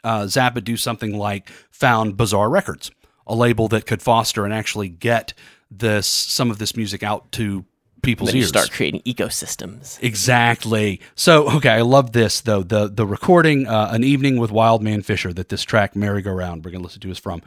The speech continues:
Speaker 1: Frank Zappa wrote the, uh, liner notes. For, it's a nineteen sixty-eight album. And he wrote, "Please listen to this album several times before you decide <laughs> whether or not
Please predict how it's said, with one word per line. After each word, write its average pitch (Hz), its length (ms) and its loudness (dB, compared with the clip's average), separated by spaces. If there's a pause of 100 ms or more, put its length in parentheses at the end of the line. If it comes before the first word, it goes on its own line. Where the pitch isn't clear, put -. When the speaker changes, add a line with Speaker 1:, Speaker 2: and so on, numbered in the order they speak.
(380)
Speaker 1:
Frank 139 340 4
Zappa 127 420 4
wrote 120 280 2
the, 107 180 0
uh, 101 120 0
liner 147 280 4
notes. - 400 -8
For, - 100 -10
it's 104 220 -6
a 104 40 -4
nineteen 113 300 -2
sixty-eight 104 460 -4
album. 87 260 -8 (440)
And 101 160 -2
he 120 100 0
wrote, 104 380 2 (1200)
"Please 220 280 2
listen 190 260 0
to 151 80 -2
this 135 200 0
album 110 320 2
several 131 380 0
times 104 420 2
before 110 340 -2
you 104 140 2
decide 113 480 0
<laughs> - 340 -8
whether 127 340 6
or 110 60 0
not 104 280 -4